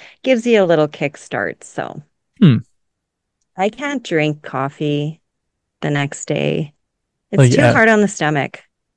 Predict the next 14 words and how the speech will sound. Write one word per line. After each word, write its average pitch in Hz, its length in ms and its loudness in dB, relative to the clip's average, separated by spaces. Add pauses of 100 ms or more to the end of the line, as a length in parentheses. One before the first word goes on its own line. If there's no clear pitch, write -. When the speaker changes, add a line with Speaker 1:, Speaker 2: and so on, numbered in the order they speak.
(240)
Speaker 2:
Like 135 200 8
all 123 220 6
day 190 200 10
or 165 100 10
just 123 220 4
while 120 80 8
you're 120 100 6
hungover? 110 520 0 (1300)
Speaker 1:
Like, 190 340 -6
well, 202 160 2
I 196 160 6
don't 180 320 0
drink 143 340 -4
coffee. 123 600 -6